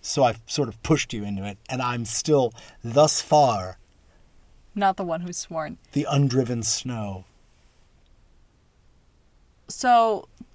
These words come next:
Speaker 2: the, the quote, the good piece of wisdom that I got from you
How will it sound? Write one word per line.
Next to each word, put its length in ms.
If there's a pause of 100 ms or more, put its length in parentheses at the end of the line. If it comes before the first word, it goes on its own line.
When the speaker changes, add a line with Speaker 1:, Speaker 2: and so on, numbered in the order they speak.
(120)
Speaker 2:
the, 100 (560)
the 80
quote, 440 (1900)
the 100
good 200
piece 220
of 120
wisdom 600 (2000)
that 120
I 40
got 200
from 180
you 500